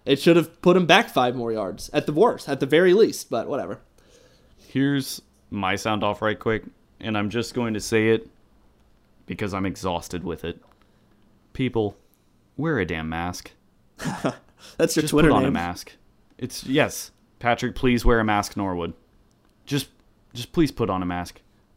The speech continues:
Speaker 2: I, no, I don't wanna hear your science behind it. I'm too tired. I'm too tired as far as covid is concerned. covid and politics, I'm too tired. I, I can't have another drop of it. I'm already full.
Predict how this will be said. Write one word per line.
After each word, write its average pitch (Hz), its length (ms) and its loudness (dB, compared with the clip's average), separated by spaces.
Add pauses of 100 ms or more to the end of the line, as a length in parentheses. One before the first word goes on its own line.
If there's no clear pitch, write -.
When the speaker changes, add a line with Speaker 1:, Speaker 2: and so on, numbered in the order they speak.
Speaker 2:
I, 131 160 -4 (160)
no, 120 400 0 (640)
I 110 60 -6
don't 113 140 0
wanna 123 160 4
hear 139 160 2
your 131 120 0
science 113 320 -2
behind 98 380 -4
it. 98 180 -6 (400)
I'm 113 180 -2
too 143 200 -2
tired. 90 480 -4 (460)
I'm 131 140 0
too 139 180 2
tired 92 500 -2 (120)
as 107 160 -4
far 95 240 -4
as 92 100 -4
covid 92 340 -4
is 90 120 -6
concerned. 95 380 -6
covid 143 460 2
and 113 180 0
politics, 101 640 -4
I'm 107 160 -2
too 131 140 -2
tired. 87 380 -4 (300)
I, 101 200 -2
I 117 40 0
can't - 280 -2
have 113 300 0
another 117 340 0
drop 95 280 -4
of 90 120 -8
it. 92 220 -6
I'm 92 180 -8
already 95 300 -2
full. 76 380 -12